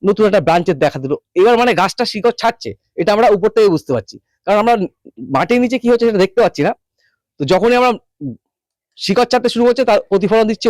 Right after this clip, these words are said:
উপরে। উপরে যখনই প্রতিফলন দেবে, তখন কিন্তু আমরা খাবার দিতে পারবো। সেটা কিন্তু গাছ বসানোর পরে অন্ততপক্ষে সাত দিন, ছ দিন, আট দিন, দশ দিন, সেটা যার গাছ যেমনভাবে বাড়বে সেমনভাবে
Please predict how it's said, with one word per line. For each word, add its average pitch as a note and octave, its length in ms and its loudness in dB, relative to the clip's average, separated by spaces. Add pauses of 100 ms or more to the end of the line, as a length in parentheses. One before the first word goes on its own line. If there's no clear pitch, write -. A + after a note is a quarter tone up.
উপরে। A2+ 220 -4 (340)
উপরে G#3 260 0
যখনই B3 220 0
প্রতিফলন A#3+ 360 2
দেবে, A#3 180 4
তখন G#3 200 0
কিন্তু G#3+ 160 -2
আমরা A#3 180 0
খাবার E3 180 2
দিতে C3 120 -2
পারবো। A2 140 -6 (300)
সেটা F3+ 180 -2
কিন্তু G#3 200 2
গাছ E3+ 200 2
বসানোর F#3+ 340 -2
পরে E3 200 2
অন্ততপক্ষে E3+ 500 -6
সাত D#3 200 0
দিন, E3+ 100 -2 (280)
ছ - 20 -20 (160)
দিন, D#3+ 100 2 (280)
আট C#3+ 80 -2 (100)
দিন, E3 100 2 (120)
দশ C3+ 180 2
দিন, E3 100 -2 (300)
সেটা E3 240 -2
যার D#3+ 200 2
গাছ F#3+ 140 2
যেমনভাবে F#3+ 340 2
বাড়বে D#3+ 200 0 (160)
সেমনভাবে A2+ 360 -2